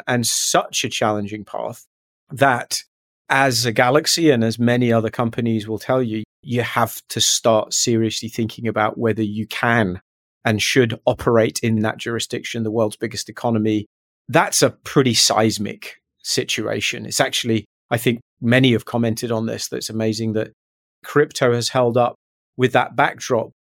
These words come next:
but maybe that's telling you something, actually. And so here we are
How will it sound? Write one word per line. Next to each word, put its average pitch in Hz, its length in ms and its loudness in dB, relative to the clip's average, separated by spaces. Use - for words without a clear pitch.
but 139 200 0
maybe 131 340 4
that's 123 240 0
telling 127 340 0
you 120 320 -2
something, 117 720 -2
actually. 123 720 -6
And 117 340 0
so - 160 -2
here 156 160 2
we 135 160 4
are 131 480 2